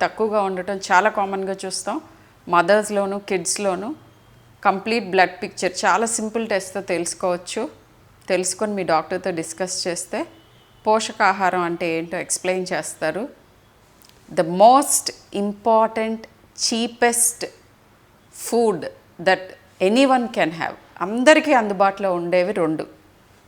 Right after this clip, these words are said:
ఒకటి తల్లిపాలు, రెండోది ఆకుకూరలు. ఇవి రెండు సూపర్ ఫుడ్స్. So please use them and stay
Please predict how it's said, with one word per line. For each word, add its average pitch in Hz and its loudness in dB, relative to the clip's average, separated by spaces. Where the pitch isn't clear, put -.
ఒకటి 202 0
తల్లిపాలు, 202 4
రెండోది 208 2
ఆకుకూరలు. 170 -2
ఇవి 180 0
రెండు 202 0
సూపర్ 220 -4
ఫుడ్స్. 127 -6
So - -4
please 233 2
use 170 -8
them 190 -4
and 160 -6
stay 175 -2